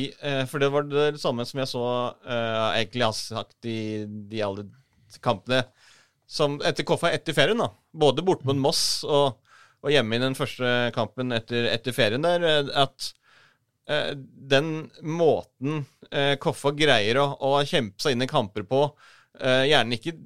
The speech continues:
eh, være dominerende, gjerne ikke spille feiende flott fotball alltid, men alltid greie å finne nok gode angrep til å score mål og vinne kamper. Den, altså, den er kjempeimponerende, og,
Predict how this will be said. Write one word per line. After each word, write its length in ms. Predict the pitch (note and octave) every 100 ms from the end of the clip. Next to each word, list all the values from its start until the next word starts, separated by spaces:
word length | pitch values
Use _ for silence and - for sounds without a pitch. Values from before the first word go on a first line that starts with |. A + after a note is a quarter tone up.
| - - -
eh, 140 | - - D#3
være 320 | C#3+ A#2+ G2+
dominerende, 840 | A#2 C3 C#3 C3 G#2+ G2+ G#2+ B2+ D#3 D3+
gjerne 300 | D3 B2+ B2+
ikke 280 | A#2 D3 D3 C3 A2+
spille 440 | A2 - B2 A2 B2 G#2+
feiende 440 | G#2+ C#3+ A2 A2+
flott 220 | A2+ A#2 -
fotball 520 | C3+ - A2 C3+ - _
alltid, 440 | C#3 C3+ - A#3 A3+ _ - -
men 140 | D#3 -
alltid 600 | C3+ A#2 - - E3+ D3+ D#3
greie 360 | E3 B2+ B2
å 60 | C#3+ _ -
finne 760 | - - - F#3+ A#2+ G2+ B2
nok 320 | D3 C#3+ E3+ _ -
gode 300 | F3 B2 B2+
angrep 440 | D3 A2+ A2+ E3 -
til 120 | D#3
å 40 |
score 680 | - - F#3 D3+ F#2+ F#2 A#2+
mål 280 | C3 F3 F#3+
og 120 | C#3
vinne 260 | C#3+ G#2 A#2+
kamper. 340 | C#3 A#2 G3+ - _ _ - _ -
Den, 160 | D3+ - -
altså, 180 | C3+ C#3+
den 800 | A2+ G#2+ - B2+ A#2 A#2+ A#2 C#3
er 180 | A#2+ A#2+
kjempeimponerende, 760 | - C#3+ F#2+ G2 G2+ A#2 A#2+ D3+
og, 240 | D3 D3